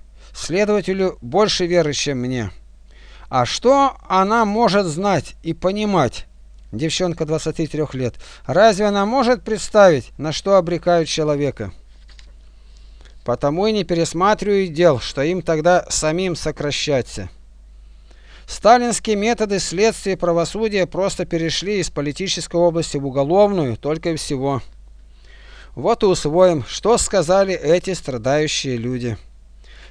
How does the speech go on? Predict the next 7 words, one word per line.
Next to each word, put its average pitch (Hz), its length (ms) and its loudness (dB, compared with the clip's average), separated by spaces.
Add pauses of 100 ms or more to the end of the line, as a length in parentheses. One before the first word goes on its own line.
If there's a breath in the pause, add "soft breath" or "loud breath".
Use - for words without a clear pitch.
Пересмотр 151 640 -2
дел 170 200 2
невозможен, 170 720 2 (200)
ибо 120 200 -4
рухнет 156 320 -4
судейское 139 480 -6
сословие. 117 540 -4